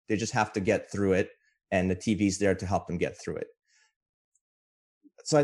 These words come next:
it's, I just, I, it doesn't resonate with me. It doesn't resonate with, like, how I want to train. It doesn't re-,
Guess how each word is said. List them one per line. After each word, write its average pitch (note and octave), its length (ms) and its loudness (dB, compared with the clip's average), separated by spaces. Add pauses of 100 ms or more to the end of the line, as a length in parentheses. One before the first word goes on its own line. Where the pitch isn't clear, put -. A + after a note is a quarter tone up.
(100)
it's, - 180 -6 (120)
I C#3 60 2
just, C#3 300 -4 (300)
I, G#2 140 4
it A2 300 -4
doesn't C#3 280 4
resonate G#2+ 420 2
with E2+ 140 -6
me. D2+ 240 -8 (260)
It G#2+ 120 -2
doesn't A#2 240 2
resonate G#2+ 400 2
with, G2 340 2
like, F#2 240 0
how F#2+ 240 2
I F#2+ 100 4
want F2+ 480 0 (340)
to F2 540 -2 (280)
train. C3+ 340 2
It A2+ 80 0
doesn't G#2 240 0
re-, F#2+ 260 -6